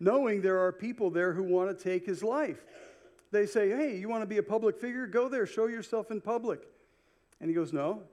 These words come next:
not yet. My hour has not yet come."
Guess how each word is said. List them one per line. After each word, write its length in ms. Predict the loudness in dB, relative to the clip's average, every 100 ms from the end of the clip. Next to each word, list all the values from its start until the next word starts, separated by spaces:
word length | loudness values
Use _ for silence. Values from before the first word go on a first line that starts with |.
| _
not 160 | -10 -6
yet. 240 | -6 -6 -12 _ _ _ _ -10
My 560 | -6 -4 -4 -6 -10 -14 -10
hour 580 | -4 0 0 0 -4 -8
has 280 | -8 -8 -6
not 300 | -6 -6 -8 -8
yet 260 | -4 -4 -6 -18 _
come." 240 | -10 -8